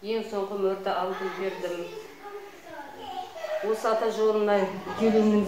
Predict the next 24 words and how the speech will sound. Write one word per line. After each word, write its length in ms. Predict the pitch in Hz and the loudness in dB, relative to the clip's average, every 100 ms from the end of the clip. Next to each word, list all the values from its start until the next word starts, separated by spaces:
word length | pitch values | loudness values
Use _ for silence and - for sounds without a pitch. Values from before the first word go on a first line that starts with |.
| - | 4
себебі, 480 | 214 196 190 220 254 - 855 - - 202 202 208 | 4 4 4 4 4 6 6 4 -4 -6 -4 0
ол 160 | 214 190 | 0 4
бә-, 260 | 214 220 - | 6 6 4
бәрі 340 | 214 226 226 208 | 6 8 8 6
Алланың 480 | 185 202 214 208 190 | 6 6 6 6 4
құдіретімен, 680 | 196 202 196 196 208 220 196 | 2 4 4 4 4 4 4
аяндар 400 | 202 208 202 196 | 4 6 6 6
арқылы, 400 | 190 190 190 214 214 - - - | 4 4 4 6 4 -2 -10 -4
ата-баба 500 | 202 208 226 208 214 208 | -2 2 2 4 6 6
әруақтарымыздың 680 | 214 208 220 208 202 208 196 | 4 4 4 4 6 4 4
жетелеуімен 720 | 214 214 196 196 202 208 233 - - - 571 - - - - - | 4 4 6 6 6 6 4 -2 -8 -6 -4 -4 -6 -10 -10 -4
осы 240 | 208 196 214 214 | -2 0 2 4
жолға 240 | 202 208 208 | 4 4 4
кел-, 240 | 208 190 - - - - | 4 4 -2 -10 -14 -2
келген 320 | 220 208 220 | 2 4 4
жайым 320 | 185 208 202 196 | 4 6 6 6
бар. 240 | 190 190 - - - - - - - - | 4 2 -2 -8 -12 -14 -14 -16 -14 -4
Мөр 240 | 226 220 | 0 4
алғаннан 400 | 214 214 220 214 214 | 4 6 6 4 4
кейін 320 | 226 240 233 - - | 2 4 2 -2 -6
Қыдырәлі 460 | 214 214 214 202 196 | 0 4 6 6 4
ағамыз 340 | 208 208 - | 4 2 -2
үш-төрт 300 | - 214 - | -4 -4 2
күннен 160 | 208 | 4